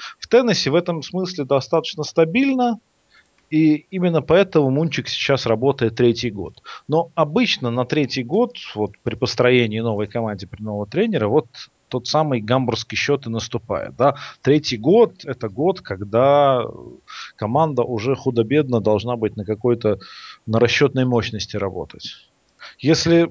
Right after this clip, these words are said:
команда достигнет этой расчетной мощности, если они будут бороться хотя бы за попадание в плей-офф, я думаю, что карьера Манчика в Теннессе может и продолжиться.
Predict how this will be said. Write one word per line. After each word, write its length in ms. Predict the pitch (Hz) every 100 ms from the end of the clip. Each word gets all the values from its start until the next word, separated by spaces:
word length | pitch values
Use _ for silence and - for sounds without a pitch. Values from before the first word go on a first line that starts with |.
| - _ _
команда 440 | 151 160 185 165
достигнет 480 | 160 165 - 277 233
этой 180 | 139 117
расчетной 420 | 120 - 113 120
мощности, 500 | 113 104 - 98 -
если 200 | 123 -
они 200 | 135 196
будут 320 | 196 180 139 113
бороться 480 | 135 135 117 120
хотя 300 | 110 131 139
бы 140 | 123 117
за 140 | 123
попадание 560 | 117 131 135 131 117 117
в 100 | -
плей-офф, 320 | 135 147 247 262 - - -
я 100 | 170
думаю, 280 | 190 208 185
что 480 | 151 185 147 139 123 _ _ _ 147 -
карьера 380 | - 127 151 135
Манчика 580 | 127 143 135 120 - 123
в 360 | 110 104 117 120
Теннессе 460 | 170 202 180 -
может 300 | 127 151 135
и 40 | 131
продолжиться. 720 | 135 131 110 87 87 - -